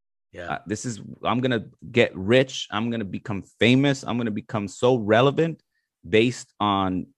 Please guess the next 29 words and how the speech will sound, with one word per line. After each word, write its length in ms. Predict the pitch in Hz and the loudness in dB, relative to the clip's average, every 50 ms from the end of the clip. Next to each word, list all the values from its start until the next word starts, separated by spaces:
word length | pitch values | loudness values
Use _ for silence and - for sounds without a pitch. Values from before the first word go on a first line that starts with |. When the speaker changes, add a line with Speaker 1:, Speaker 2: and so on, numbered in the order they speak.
| _ _ _ _ _ _ _ _ - | _ _ _ _ _ _ _ _ -4
Speaker 2:
not 300 | 90 98 101 - - _ - | -2 0 0 -2 -4 _ -10
having 360 | - - 90 85 90 87 82 | -4 -2 -2 -2 -2 -4 -6
lost 340 | 85 82 85 87 - - - | -6 -6 -6 -8 -10 -12 -16
the 80 | 76 | -16
fight." 340 | - - - 85 82 78 - | -16 -10 -6 -6 -6 -6 -6
And 120 | - 92 101 | -6 -6 -4
it 20 | |
worked 320 | 95 98 113 113 107 - - | -2 -2 -2 -2 -2 2 2
out 180 | 107 101 - | 2 2 2
for 160 | - - 92 | -2 -4 -6
him. 200 | 87 82 78 - - | -6 -6 -6 -4 0
But 260 | 101 98 95 82 - _ _ _ _ _ _ _ _ _ _ _ - | 2 2 2 2 -2 _ _ _ _ _ _ _ _ _ _ _ -2
for 200 | 113 110 101 - - | 0 2 2 2 2
other 220 | 113 135 165 160 131 | 0 2 2 0 -4
fighters, 720 | - - 98 90 82 71 65 - - _ - - - _ _ _ _ _ _ _ - | -2 -2 0 0 0 -2 -6 -10 -14 _ -20 -20 -20 _ _ _ _ _ _ _ -6
like, 140 | 92 92 107 | -2 0 2
I'm 160 | 113 123 127 | 0 0 0
thinking 260 | 131 131 127 135 131 | -2 -2 0 0 -2
about, 380 | 131 127 113 120 113 113 101 87 | -2 0 2 2 2 2 2 0
like, 100 | 98 95 | -2 -2
recently 500 | 101 120 127 127 - 131 117 113 117 113 | -2 -4 -4 -4 -6 -8 -6 -6 -4 -2
there 180 | 104 107 104 107 | 0 0 2 2
was, 260 | 110 107 98 - 107 | 0 -2 -2 0 0
uh, 460 | 104 98 95 92 90 90 87 87 82 - - - - | 0 0 2 0 0 0 -2 -4 -6 -8 -12 -8 -8
the 80 | 101 | -8
Thriller, 720 | - - - 117 120 127 127 123 117 110 104 98 98 104 - _ _ _ _ _ _ _ _ _ _ _ _ _ - | -6 -4 0 2 4 4 4 4 4 2 2 0 -2 -6 -12 _ _ _ _ _ _ _ _ _ _ _ _ _ -6
uh, 300 | 92 90 85 82 82 80 | -4 -4 -4 -4 -6 -8
fight 400 | - - - 101 95 92 90 - | -6 0 2 2 2 2 0 -4
where 380 | - 87 98 92 87 85 80 | -4 0 2 4 4 2 2